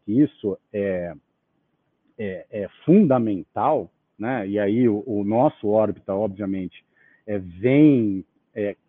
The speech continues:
ao encontro dessa demanda que a gente tá, que a gente tá tendo, né? Porque ele é, ele é um, é um, é um software que, além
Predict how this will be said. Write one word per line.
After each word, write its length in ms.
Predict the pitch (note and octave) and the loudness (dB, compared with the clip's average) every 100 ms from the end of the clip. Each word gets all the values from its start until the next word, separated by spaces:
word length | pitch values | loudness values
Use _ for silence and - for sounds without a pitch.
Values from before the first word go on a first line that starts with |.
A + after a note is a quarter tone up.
| _ _ _ B2 | _ _ _ 0
ao 180 | C3+ | 4
encontro 880 | C#3 - _ - D#3 G#3 A3+ - B2+ | 4 2 _ 4 6 8 4 0 -4
dessa 400 | G2+ G#2+ A2 - | -2 0 0 -2
demanda 640 | G2+ G2+ G#2 B2 E3+ C#3 G2+ | -4 -2 0 0 0 0 -4
que 120 | - | -6
a 60 | E2+ | -12
gente 300 | F#2+ - - | -12 -16 -12
tá, 160 | F#2 F#2+ _ | -12 -12 _
que 80 | F#2+ | -12
a 40 | |
gente 260 | F2+ G2 _ | -12 -14 _
tá 120 | D#2+ - | -18 -12
tendo, 440 | A#2 F3+ D3 F2 - _ - | -8 -6 -6 -10 -14 _ -10
né? 200 | C3 F3 _ _ _ - | -8 -8 _ _ _ -12
Porque 180 | C#4+ A#3 | -2 0
ele 140 | F#3+ | 2
é, 160 | E3+ - | 2 2
ele 200 | F3+ E3+ | 2 4
é 140 | D#3+ | 4
um, 220 | G#3 G#3 D#3 | 2 -2 -4
é 120 | D#3+ | -2
um, 120 | D#3 C#3+ | -2 0
é 60 | D3 | 0
um 100 | D#3 - | 0 0
software 380 | E3+ F3+ F#3+ - | -2 -2 -8 -8
que, 280 | D3+ G#2 - _ _ _ - | -4 -4 -4 _ _ _ -2
além 680 | C#3+ D3+ F#3+ C4 C#4 B3+ | 2 4 4 4 4 2